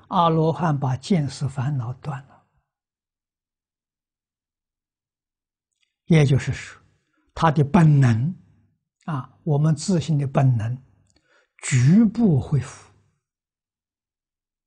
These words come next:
啊，他，他就感触到了。感触到，那他的信心自然就升起来了，他再不怀疑了。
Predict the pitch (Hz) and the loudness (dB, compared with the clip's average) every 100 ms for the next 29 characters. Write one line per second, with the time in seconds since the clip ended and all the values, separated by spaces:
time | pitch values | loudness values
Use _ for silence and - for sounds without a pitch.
0 | _ - - _ - 135 - 143 127 - | _ -16 -16 _ -6 -6 -4 -4 -4 -6
1 | 95 - - - - _ _ _ _ _ | -14 -18 -20 -20 -20 _ _ _ _ _
2 | _ _ _ _ _ _ _ _ _ _ | _ _ _ _ _ _ _ _ _ _
3 | _ 233 214 214 208 240 240 311 254 - | _ 4 4 4 4 2 4 2 0 -6
4 | _ _ _ _ _ - 185 - 160 151 | _ _ _ _ _ -4 -4 -2 -4 -2
5 | 135 247 180 139 - 156 165 - _ _ | -2 0 2 2 2 0 0 -6 _ _
6 | _ _ _ _ _ _ _ _ _ _ | _ _ _ _ _ _ _ _ _ _
7 | - 165 135 135 135 - 135 131 - - | -2 2 2 0 -2 -4 -4 -4 -8 -20
8 | - - _ _ _ - 139 156 117 104 | -20 -20 _ _ _ -8 -6 -4 -4 -8
9 | - - - _ _ | -10 -20 -20 _ _